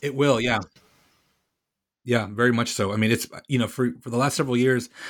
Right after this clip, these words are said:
I've been trying to think through photography as a method,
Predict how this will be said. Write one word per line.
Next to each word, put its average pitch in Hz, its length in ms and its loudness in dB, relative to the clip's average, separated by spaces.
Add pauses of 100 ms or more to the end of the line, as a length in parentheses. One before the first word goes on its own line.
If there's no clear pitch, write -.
(140)
I've 117 140 0
been 117 120 0
trying 123 360 2
to 113 380 0 (1000)
think - 380 0
through 127 520 0 (380)
photography 127 560 0
as 110 120 -2
a 113 60 0
method, 107 540 0